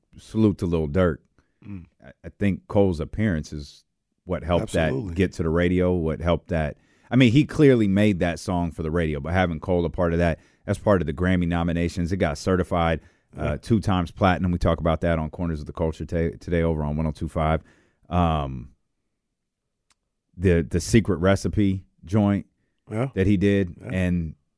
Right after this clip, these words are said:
Speaker 1: you know, this one right here,
Speaker 2: Yeah.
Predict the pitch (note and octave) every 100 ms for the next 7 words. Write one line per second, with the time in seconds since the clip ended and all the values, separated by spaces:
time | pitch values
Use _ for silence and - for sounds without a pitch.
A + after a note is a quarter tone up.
0 | - D#2 C#2 C#2 - _ _ _ _ _
1 | _ _ - E2+ - F2+ F#2 F2+ F#2+ E2+
2 | D2